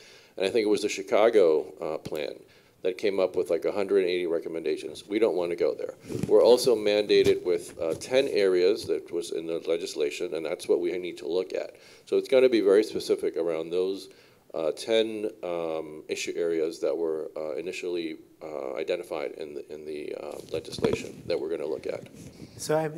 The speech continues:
Speaker 2: I also think, I mean, I, I think I understand what you're saying, and we are still gathering the information. But if, again, if you do look at other cultural plans, most likely we're not going to say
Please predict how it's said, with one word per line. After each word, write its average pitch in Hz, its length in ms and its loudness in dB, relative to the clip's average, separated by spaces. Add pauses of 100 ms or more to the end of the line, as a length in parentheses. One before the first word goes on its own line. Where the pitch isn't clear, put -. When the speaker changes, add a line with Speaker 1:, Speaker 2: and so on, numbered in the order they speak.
Speaker 2:
I 175 160 2
also 202 260 0
think, 135 280 0
I 151 40 -8
mean, 143 140 6
I, 139 60 8 (160)
I 147 80 8
think - 280 2
I 139 80 4
understand 135 460 2 (120)
what 113 160 0
you're 110 120 0
saying, 110 420 -2 (220)
and 104 380 -2 (400)
we 131 220 -2
are 120 200 6
still 104 720 2 (320)
gathering 101 460 0
the 90 100 -6
information. 85 720 -12
But 98 160 -2
if, - 240 -8
again, 113 300 0
if 95 100 -6
you 104 60 -6
do 165 160 -4
look 190 180 -2
at 113 60 -2
other 110 260 0
cultural 92 400 -6
plans, 85 460 -10 (540)
most 143 400 4
likely 117 540 4
we're 98 220 -2
not 113 340 2
going 101 280 -4
to 95 120 -10
say 82 520 -10